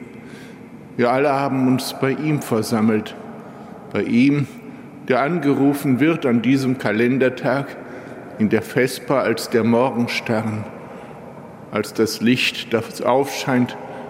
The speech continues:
aus der Höhe, um hineinzustrahlen in alle Dunkelheit und um die Finsternis zu vertreiben. Lassen wir uns beschenken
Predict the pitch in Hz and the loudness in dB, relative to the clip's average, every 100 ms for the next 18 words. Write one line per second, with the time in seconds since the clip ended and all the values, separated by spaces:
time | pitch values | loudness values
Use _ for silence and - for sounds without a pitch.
0 | - 120 117 - 117 - 127 147 131 - | -4 -2 0 0 0 2 4 4 2 -4
1 | - - - - - - - 127 127 135 | -12 -14 -14 -14 -14 -14 -4 2 2 4
2 | 131 147 160 - 127 - - 123 135 147 | 2 0 -2 -2 -2 -2 0 2 2 0
3 | 147 131 113 127 113 135 127 - 131 139 | 0 2 2 2 2 2 2 2 0 0
4 | 135 - - - - - - - - 120 | -2 -6 -14 -14 -16 -16 -16 -8 0 4
5 | 123 120 - 147 143 - 123 117 117 - | 4 4 2 0 0 0 2 4 2 -2
6 | - - 123 131 - 110 98 107 107 - | -6 -4 0 -2 -2 -2 -2 -2 -8 -12
7 | - - - - - - - - - - | -16 -18 -18 -18 -18 -18 -18 -18 -12 -2
8 | 135 143 156 160 175 160 - 123 - 135 | 0 0 2 4 4 0 -2 -2 0 0
9 | 180 - 131 | -2 -2 0